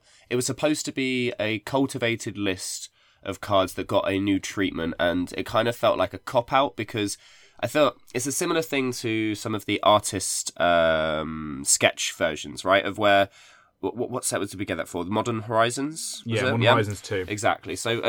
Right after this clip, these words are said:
Speaker 1: a, a lot of them were cool 'cause it was like, oh, you get to see it, a work in progress. But for some of them, it just kind of felt like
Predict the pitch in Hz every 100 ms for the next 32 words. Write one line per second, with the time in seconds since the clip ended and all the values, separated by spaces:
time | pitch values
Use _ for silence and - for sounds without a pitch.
0 | 127 135 160 160 - 151 139 - 120 113
1 | - 185 135 117 120 113 107 - 120 110
2 | 117 - 104 110 107 - 107 107 - 101
3 | 123 120 95 - - - 110 139 147 117
4 | 98 110 - 113 107 113 104 101 98 -